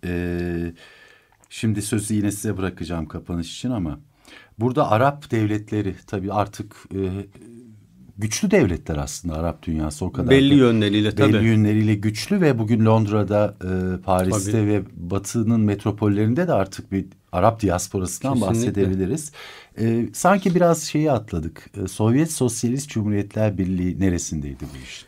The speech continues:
Speaker 2: Şimdi o da işin çok kompleks bir tarafında. Çünkü İsrail'e ilişkin,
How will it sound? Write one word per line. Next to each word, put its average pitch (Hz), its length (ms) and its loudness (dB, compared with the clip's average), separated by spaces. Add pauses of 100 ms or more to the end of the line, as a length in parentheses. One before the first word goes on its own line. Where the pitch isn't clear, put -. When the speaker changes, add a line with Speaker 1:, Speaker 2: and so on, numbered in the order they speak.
Speaker 2:
Şimdi 190 320 2
o 190 220 2
da 202 80 2
işin 143 320 2
çok 113 240 -4
kompleks 113 500 -4
bir - 80 -8
tarafında. 107 600 -2 (100)
Çünkü 151 500 -4
İsrail'e 156 560 -2
ilişkin, 147 720 -4